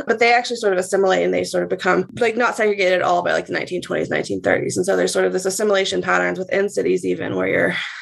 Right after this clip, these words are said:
by the second, third generation in particular, you just look just like everyone else. And this is different for, like, the sort of newer sending countries, you know, coming around nineteen hundred, they sort of start out super segregated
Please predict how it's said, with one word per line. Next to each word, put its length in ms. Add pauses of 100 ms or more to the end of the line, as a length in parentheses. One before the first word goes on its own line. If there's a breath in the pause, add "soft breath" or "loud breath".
(160 loud breath)
by 120
the 100
second, 320
third 160
generation 400
in 60
particular, 380
you 180
just 180
look 160
just 180
like 160
everyone 280
else. 340 (560)
And 80
this 100
is 100
different 320
for, 120
like, 160
the 40
sort 220
of 60
newer 260
sending 300
countries, 500
you 60
know, 80
coming 240
around 160
nineteen 300
hundred, 400
they 140
sort 220
of 180 (220)
start 240
out 220
super 260
segregated 720